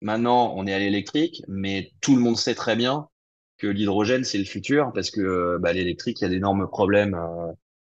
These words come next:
notamment, euh, bah, sur le recyclage des batteries, sur, euh, ce qu'on en fait, sur les métaux rares, euh, et cetera.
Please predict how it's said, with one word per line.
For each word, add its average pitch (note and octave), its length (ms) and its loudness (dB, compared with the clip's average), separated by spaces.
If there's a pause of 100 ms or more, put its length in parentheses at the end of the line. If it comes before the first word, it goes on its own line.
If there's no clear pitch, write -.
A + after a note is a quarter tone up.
(180)
notamment, F#2 540 2
euh, E2 40 0
bah, E2 140 0
sur F2 180 -2
le E2+ 80 0
recyclage F2+ 440 0
des F2+ 120 0
batteries, G#2 520 2
sur, F2 220 -6
euh, F2 100 -6
ce F#2 80 -14
qu'on F2 140 -6
en F2 100 -2
fait, G#2+ 420 4
sur F2+ 220 -2
les F2+ 120 0
métaux F2+ 320 0
rares, G#2 420 6
euh, E2+ 640 2
et - 60 -6
cetera. F2 500 0